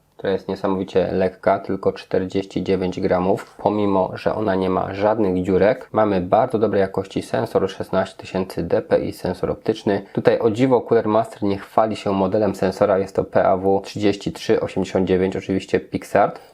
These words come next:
I mamy wytrzymałe optyczne przełączniki pod przyciskami głównymi, wytrzymujące aż siedemdziesiąt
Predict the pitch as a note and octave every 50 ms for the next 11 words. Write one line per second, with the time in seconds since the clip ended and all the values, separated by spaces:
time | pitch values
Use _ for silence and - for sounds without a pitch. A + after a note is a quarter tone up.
0 | _ - G#2 G2+ G2 G2 G2 F#2+ F#2 - - - - - A2 G#2 G2+ G2+ F#2+ -
1 | - - - - A2 - - G#2 F#2+ F2+ - - C3 A#2+ A2+ G#2 - - G#2+ G2+
2 | - - F#2+ F#2+ F#2+ - _ _ - - A#2 - - - - _ - - - G2+
3 | - - F#2+ - - G2 F#2 F#2+ F#2 F2+ F2+ F2+ F2+ F2 - G2+ G#2 G2+ F#2+ F#2+
4 | F#2+ - - - - - - - G2 F#2+ F#2 F2+ F2+ - - - - - - -
5 | - - A#2 G2+ G2+ G2 F#2 F2 F#2 F2 - F#2 F2+ F2+ F2+ -